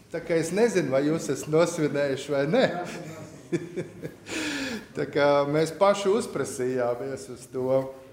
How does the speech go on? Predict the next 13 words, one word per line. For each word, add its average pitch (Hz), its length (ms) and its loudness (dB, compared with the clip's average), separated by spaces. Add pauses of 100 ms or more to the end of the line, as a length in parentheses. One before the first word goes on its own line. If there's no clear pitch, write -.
(1120)
Ā, 127 420 2 (140)
bet, 139 460 0 (180)
kā 135 160 0
mēs 127 300 -2
zinām, 131 320 0
mēs 117 260 -4
ražas 120 540 -2
svētkos 123 680 -4 (340)
pateicamies 120 1040 -4 (520)
vispirms 180 460 -4
jau, 139 120 2
protams, 127 560 -2
Dievam 104 480 -4